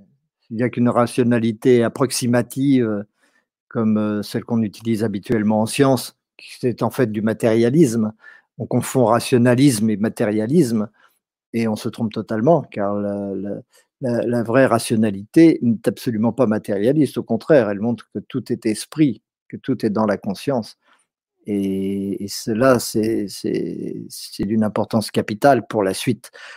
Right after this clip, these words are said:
Donc, il est important d'avoir accès à ces principes de base de la connaissance,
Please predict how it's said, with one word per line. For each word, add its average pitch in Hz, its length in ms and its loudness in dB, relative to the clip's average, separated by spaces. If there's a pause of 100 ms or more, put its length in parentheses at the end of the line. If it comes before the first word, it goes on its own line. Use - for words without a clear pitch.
(140)
Donc, 120 180 -4
il 113 100 2
est 120 140 4
important 127 560 4
d'avoir 113 440 4
accès 147 680 2 (480)
à 123 320 2
ces - 340 -2
principes 127 540 -4
de 123 100 0
base 117 420 2 (480)
de 110 220 -6
la 113 240 0
connaissance, 135 800 -2